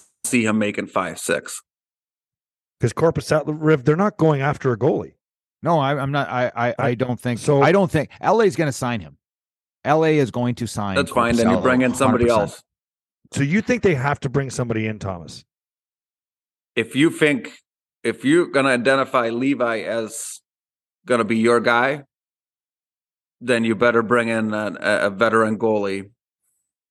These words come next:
Speaker 1: not a Greg Anderson veteran goalie, a, a, a goalie who's played games,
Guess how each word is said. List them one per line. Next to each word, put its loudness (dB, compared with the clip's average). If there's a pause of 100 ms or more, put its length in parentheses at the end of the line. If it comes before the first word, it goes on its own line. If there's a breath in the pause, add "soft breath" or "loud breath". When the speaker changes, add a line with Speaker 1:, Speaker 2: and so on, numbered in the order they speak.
(800)
Speaker 1:
not 2
a 2
Greg 0
Anderson -2
veteran -4
goalie, -6
a, -4 (420)
a, -2
a -2
goalie 4
who's 0
played 0
games, -2